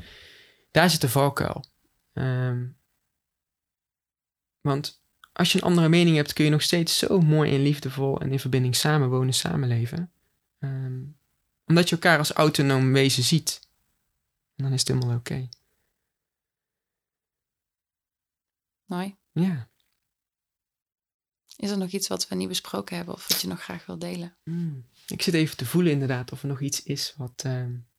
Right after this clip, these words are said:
Speaker 1: wat nog verteld of gezegd mag worden. Oh ja.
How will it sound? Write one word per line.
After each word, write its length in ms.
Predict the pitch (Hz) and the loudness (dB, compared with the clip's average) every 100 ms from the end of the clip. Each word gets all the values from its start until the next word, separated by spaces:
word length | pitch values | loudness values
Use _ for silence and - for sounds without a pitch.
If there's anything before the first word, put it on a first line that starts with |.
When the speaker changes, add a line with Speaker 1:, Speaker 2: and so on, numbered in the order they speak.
| _ _ _ _ _ | _ _ _ _ _
Speaker 1:
wat 160 | - 127 | -12 -12
nog 160 | 123 | -12
verteld 720 | - - - 131 131 - - _ _ | -14 -8 -4 -4 -6 -10 -16 _ _
of 60 | |
gezegd 460 | _ 127 117 120 - | _ -6 -4 -6 -8
mag 220 | 131 120 | -12 -12
worden. 300 | 135 127 139 - _ _ _ _ _ _ _ _ _ _ _ _ _ _ _ _ _ _ _ _ _ _ _ _ _ _ | -12 -12 -14 -18 _ _ _ _ _ _ _ _ _ _ _ _ _ _ _ _ _ _ _ _ _ _ _ _ _ _
Oh 120 | 185 | 4
ja. 320 | 170 143 - | 6 4 0